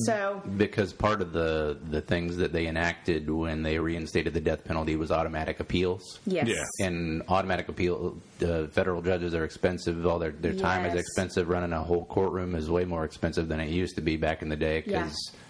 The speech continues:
Speaker 2: everyone's trying to kill judges
Speaker 1: Oh,
Speaker 2: and
Speaker 1: I have
Speaker 2: every-,
Speaker 1: a stat for
Speaker 2: you know,
Speaker 1: this.
Speaker 2: you got, like, uh, security. I mean,
Speaker 1: Mm-hmm.
Speaker 2: I don't know if you've been to the Conway courthouse lately, but
Speaker 3: Not in a long time.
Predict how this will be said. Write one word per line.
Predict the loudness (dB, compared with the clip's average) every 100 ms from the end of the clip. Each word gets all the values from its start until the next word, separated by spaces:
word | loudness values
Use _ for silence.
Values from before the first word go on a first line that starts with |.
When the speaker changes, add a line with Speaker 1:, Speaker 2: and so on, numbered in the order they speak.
| -2 2
Speaker 2:
everyone's | 2 0 -2
trying | -2 -2
to | -2
kill | 0 0
judges | 4 2 2 0
Speaker 1:
Oh, | 0
Speaker 2:
and |
Speaker 1:
I | 0
have |
Speaker 2:
every-, | -2
Speaker 1:
a | -4
stat | -4 -4 -2
for |
Speaker 2:
you | -2
know, | 0
Speaker 1:
this. | 0
Speaker 2:
you | 0 0
got, | 0
like, | 0 -2 0
uh, | 0 0 -4 -8 -20 -20 -20 -20 -20 -20 -12
security. | -8 -2 2 2 2 2 0 -4 -6 0
I |
mean, | 2 2
Speaker 1:
Mm-hmm. | 2
Speaker 2:
I | 2
don't |
know | 2
if | 2
you've | 0
been | 0
to | 0
the |
Conway | 0 0 0 0 0 0 -4 -10 -16 -20 -20 -20 -20 -14 -10 2
courthouse | 2 4 0 -4 0
lately, | -2 0 -2
but | 0 -2 -6 -20 -2
Speaker 3:
Not | 0 2
in |
a | 0
long | -2
time. | 0 -2 -2